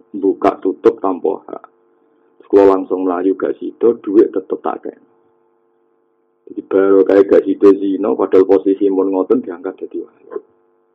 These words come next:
Jadi ada wong diangkat wali nu baru kayak ra sida nglakoni napa? Nafsu. Jadi wong diparingi nafsu iku ben wedi, mergo delok potensi masa depan,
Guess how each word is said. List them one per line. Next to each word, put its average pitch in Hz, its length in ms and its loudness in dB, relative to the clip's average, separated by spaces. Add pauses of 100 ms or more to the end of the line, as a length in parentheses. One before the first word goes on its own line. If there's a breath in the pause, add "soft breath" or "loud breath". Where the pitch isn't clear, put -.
(340)
Jadi - 180 -18 (540 soft breath)
ada 95 320 0
wong 92 240 -2
diangkat 87 320 0
wali 87 320 0
nu 85 80 -2
baru 90 320 2
kayak 95 320 0
ra 90 80 0
sida 92 320 0
nglakoni 87 480 -4
napa? 101 320 -4 (240)
Nafsu. - 400 -16 (160)
Jadi - 240 -14
wong 104 400 -4
diparingi 98 480 2
nafsu 98 320 0
iku 110 320 2 (720 soft breath)
ben - 400 0 (400)
wedi, 135 640 0 (240)
mergo - 320 2
delok 92 320 4
potensi 92 480 0
masa 90 320 -4
depan, - 480 -8